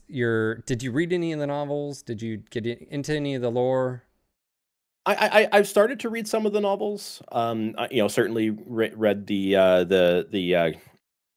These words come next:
Speaker 2: uh, the, the, the, uh, the, the, the Grey Death, uh, uh,
Speaker 1: Okay.
Speaker 2: trilogy.
Speaker 1: Okay.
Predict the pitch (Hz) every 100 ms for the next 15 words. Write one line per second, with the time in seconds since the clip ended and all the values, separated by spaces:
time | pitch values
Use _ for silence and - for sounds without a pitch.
0 | - 85 82 95 95 101 90 87 82 80
1 | - - 95 87 87 90 90 92 95 87
2 | 85 - - _ - 87 82 82 _ _
3 | - 87 147 131 107 98 87 82 _ -
4 | 170